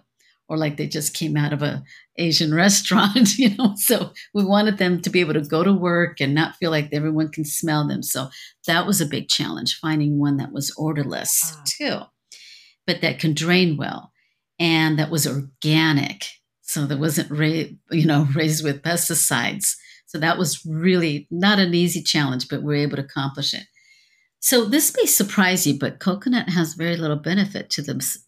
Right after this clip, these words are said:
Speaker 1: to the lymphatic system.
Speaker 2: That's interesting.
Speaker 1: As a matter of fact, yeah, it could actually clog your pores. So you're probably going, "Well, Sylvia,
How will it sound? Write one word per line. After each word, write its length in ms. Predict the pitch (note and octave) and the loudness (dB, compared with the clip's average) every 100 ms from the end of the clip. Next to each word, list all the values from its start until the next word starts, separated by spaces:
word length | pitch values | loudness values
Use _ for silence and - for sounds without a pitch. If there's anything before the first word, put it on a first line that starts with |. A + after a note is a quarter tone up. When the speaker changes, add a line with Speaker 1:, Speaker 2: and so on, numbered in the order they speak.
| - | -4
Speaker 1:
to 120 | - | -2
the 80 | D3 | 0
lymphatic 460 | C#3+ C#3 F3+ A3 G3 | 0 0 0 0 -2
system. 380 | - A#2+ - - | -4 -6 -10 -4
Speaker 2:
That's 240 | C4 E4+ - | -2 -2 -8
interesting. 760 | F3+ - _ _ G3+ B3+ - - | -14 -14 _ _ -8 -8 -8 -6
Speaker 1:
As 120 | E3 | -2
a 60 | E3 | 0
matter 300 | D#3+ D#3 D3+ | 2 2 2
of 100 | D3 | -2
fact, 840 | - - D#4 B3 E3+ F3 - - - | -8 -2 0 2 0 0 -2 -4 -8
yeah, 540 | C4 F4 C4+ B3 - - - - | -6 0 4 4 2 -2 -10 -4
it 100 | G#3+ | -2
could 100 | A#3+ G#3 | 2 2
actually 500 | F#3 - D3 - _ - | 2 0 -2 -6 _ -14
clog 440 | - G3 D4+ A4 | -4 0 2 2
your 120 | G3+ D3+ | 0 0
pores. 360 | D#3 A2 - | -2 -2 -2
So 100 | - | -2
you're 100 | F#3+ G3+ | 0 0
probably 240 | A#3+ G3+ | 0 0
going, 180 | G3 G3 | 2 2
"Well, 100 | G#3 | 2
Sylvia, 640 | - C#4+ D#4+ C4+ A#3+ C4+ | -2 -2 0 2 2 2